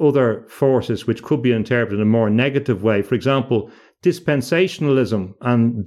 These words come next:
that kind of mystic idea that has informed evangelical, or certain ideas in evangelical Christianism, comes from John Nelson Darby in Ireland in, in, in the, in the eighteen thirties. And also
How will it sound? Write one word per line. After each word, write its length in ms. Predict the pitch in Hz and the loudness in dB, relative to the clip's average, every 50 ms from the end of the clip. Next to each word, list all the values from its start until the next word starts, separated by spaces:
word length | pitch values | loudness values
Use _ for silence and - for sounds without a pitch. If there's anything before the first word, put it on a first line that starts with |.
| - - | -6 -4
that 280 | 147 156 151 - - - _ _ _ _ _ _ _ _ _ - 220 - _ - | -4 -4 -4 -6 -10 -16 _ _ _ _ _ _ _ _ _ -20 -20 -20 _ -6
kind 120 | - 131 127 | -2 0 2
of 80 | 113 | 2
mystic 440 | 110 120 151 175 175 - - 160 - | 4 4 2 2 0 -2 -4 -2 0
idea 580 | 147 127 117 92 117 120 110 95 104 127 135 123 - - _ _ | 0 0 0 0 0 0 0 0 0 -4 -4 -8 -12 -18 _ _
that 120 | - 127 113 | -2 -2 0
has 220 | 127 135 113 113 | 0 0 0 0
informed 540 | 123 113 107 - - 147 143 135 127 117 127 | 0 -2 -2 0 0 2 2 2 2 2 2
evangelical, 640 | 123 110 123 117 110 104 139 139 127 127 120 113 104 | 2 2 2 0 0 2 0 2 2 2 0 0 -2
or 40 | |
certain 480 | 101 - - 135 135 131 104 104 101 - _ _ _ _ _ _ _ - | -2 -2 0 0 0 -2 -4 -6 -8 -8 _ _ _ _ _ _ _ -2
ideas 420 | 120 110 123 127 123 113 117 - | -2 0 2 2 2 2 0 0
in 60 | 123 | 0
evangelical 640 | 123 120 107 117 110 104 120 123 117 101 - 110 95 | 2 2 2 2 0 2 2 2 2 0 0 -2 -2
Christianism, 800 | - - 185 180 - - 151 120 104 98 90 117 127 131 - - _ _ _ _ _ _ _ _ _ _ - | 0 0 0 0 -2 -4 -4 -2 -2 -2 -2 -4 -6 -6 -8 -12 _ _ _ _ _ _ _ _ _ _ -6
comes 500 | - - 180 190 180 170 160 151 127 - | -2 0 0 0 0 0 -2 -2 -4 -6
from 640 | - - - 160 160 156 147 127 120 110 107 - - _ - - 110 | -6 -2 0 0 2 2 0 0 -2 -2 -4 -8 -14 _ -16 -14 -8
John 340 | - - 147 143 139 127 120 | -2 0 0 2 2 2 2
Nelson 420 | 127 127 127 113 - - 123 107 | 2 2 2 2 2 2 2 2
Darby 680 | 92 143 156 170 175 165 151 120 123 107 101 101 - - _ _ _ - | 2 2 0 0 0 0 0 0 0 0 0 -4 -8 -14 _ _ _ -2
in 120 | 120 120 | 0 2
Ireland 440 | 131 147 160 156 156 147 127 113 110 | 2 2 2 2 2 2 2 2 2
in, 140 | 107 107 117 | 0 0 0
in, 180 | - 120 120 | 0 0 0
in 240 | 131 123 117 113 113 | 2 2 2 2 2
the, 200 | 110 110 107 110 - | 2 0 -2 -2 -2
in 140 | 117 107 | 0 0
the 140 | 104 110 123 | 2 2 2
eighteen 360 | 131 139 131 - 131 117 113 | 2 0 0 0 -2 -2 -2
thirties. 480 | - - 151 160 143 - 117 92 - - _ _ - - _ _ _ - | -2 -2 -2 -2 -2 -2 -4 -8 -8 -10 _ _ -20 -20 _ _ _ -2
And 260 | 180 185 180 160 165 | 0 2 2 2 2
also 720 | 185 208 208 202 - - 156 131 120 127 123 - - | 2 2 0 -2 -2 -2 0 0 0 -2 -4 -8 -16